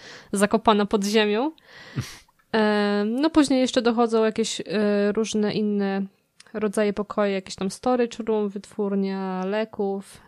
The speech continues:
e, radio, które jakby nawołuje, e, większą ilość ludzi do naszej krypty, wytwórnia broni i tak dalej, i tak dalej. E, są też pokoje, które mogą podwyższać statystyki mieszkańców i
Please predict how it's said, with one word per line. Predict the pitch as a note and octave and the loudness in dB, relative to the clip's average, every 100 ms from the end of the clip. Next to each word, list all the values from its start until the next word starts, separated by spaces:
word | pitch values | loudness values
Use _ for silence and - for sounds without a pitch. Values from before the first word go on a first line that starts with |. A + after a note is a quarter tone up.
| - | -2
e, | G3+ G3 | 0 2
radio, | G3+ G#3 F#3 F#3+ | 2 2 0 -4
które | - - F#3 F#3 F3+ F3+ | -4 -6 -2 -2 -2 -4
jakby | F3+ F#3 F#3+ | -6 -4 -2
nawołuje, | F#3 F#3+ G3+ G3+ F#3+ F3+ F3 F#3+ - - | 0 2 2 2 2 0 0 -2 -6 -10
e, | G3 F#3 | -4 -2
większą | F#3+ G3 - | -2 -2 0
ilość | F#3 F#3+ - - | 0 -2 -6 -6
ludzi | G#3 G3 | -4 -4
do | F#3+ | -2
naszej | F#3+ F#3 G3 | -2 -2 -6
krypty, | G#3+ A3+ A3+ - G#3 G#3 G3+ _ - - _ | -2 -4 -4 -4 -2 -2 -8 _ -20 -20 _
wytwórnia | C4 - C4+ A#3 G#3+ | -8 0 0 2 0
broni | G#3 A3+ A3+ G#3 | 2 2 2 0
i | G3+ | -2
tak | G3 | -4
dalej, | G3+ G3+ G3 | -2 0 -2
i | |
tak | F#3+ F#3 | -4 -4
dalej. | F#3+ G3+ C#4+ F4 _ _ _ | 0 0 0 -4 _ _ _
E, | G#3+ G#3 G3+ G3+ | -4 -2 -2 -4
są | - | -6
też | G#3+ G#3 | -8 -6
pokoje, | A#3 A#3 A3 G#3 | -6 -2 0 0
które | - A3 | -2 -2
mogą | G#3 G#3 G#3 G#3 G3+ - | 0 0 0 0 -2 -4
podwyższać | A3 G3+ A3 - A3 | -4 -2 -2 0 -2
statystyki | - G#3+ A3 - G#3 G#3 | -2 -4 -4 -6 -4 -2
mieszkańców | G3+ - F#3 F3+ - F3+ - | -2 -2 -4 -4 -8 -14 -12
i | G3 G3+ G3+ G3 | -8 -4 -4 -6